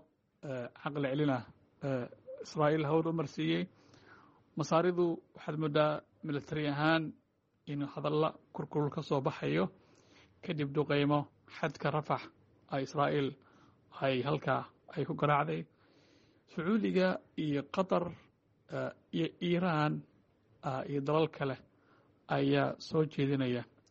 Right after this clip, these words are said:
in si degdeg ah loo joojiyo xabadda. Eh, marka laga soo tago hadalladaas, eh, shucuubta Carabta ayaa banaanbaxayo, eh, kala duwan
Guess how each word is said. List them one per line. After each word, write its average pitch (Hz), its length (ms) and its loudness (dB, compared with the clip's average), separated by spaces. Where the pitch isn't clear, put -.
in 139 140 -2
si - 160 -8
degdeg 135 380 0
ah 120 100 -4
loo 139 160 2
joojiyo 127 480 -4
xabadda. 156 400 0
Eh, 143 240 4
marka 160 280 0
laga 156 260 4
soo 160 200 0
tago 147 220 2
hadalladaas, 143 520 2
eh, 127 260 -8
shucuubta 165 640 0
Carabta 151 400 0
ayaa 135 180 -4
banaanbaxayo, 131 680 -2
eh, 127 240 -2
kala 143 200 -2
duwan 135 320 2